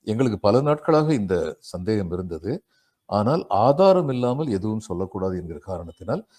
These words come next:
நாங்கள் ஆதாரங்களை தேடி கண்டுபிடித்துக் கொண்டிருந்தோம்." இப்போ எழுபதுல இருந்து எண்பது கான்ஸ்டிட்யூன்சி வரைக்கும்,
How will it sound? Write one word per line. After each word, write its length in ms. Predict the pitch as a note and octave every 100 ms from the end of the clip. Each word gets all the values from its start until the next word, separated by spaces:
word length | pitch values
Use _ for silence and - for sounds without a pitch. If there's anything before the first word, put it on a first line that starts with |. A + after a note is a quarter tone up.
| _
நாங்கள் 400 | - G#2+ G2 D3+ -
ஆதாரங்களை 680 | G2 G#2 A2+ G2+ F2 B2 -
தேடி 420 | F#2+ F#2+ C3+ - _
கண்டுபிடித்துக் 440 | G2 G2 F2+ F2+ E2+
கொண்டிருந்தோம்." 500 | E2 D#2 - F#2 - _ _ _ _ -
இப்போ 600 | A2+ - D3+ G#2+ E2+ - _ _
எழுபதுல 340 | G#2 C3 F3+ E3
இருந்து 300 | C#3 D3 C#3+
எண்பது 300 | G#2 G#2+ G#2+
கான்ஸ்டிட்யூன்சி 560 | G#2 G2+ G#2+ G#2 F#2
வரைக்கும், 340 | F2+ F#2 -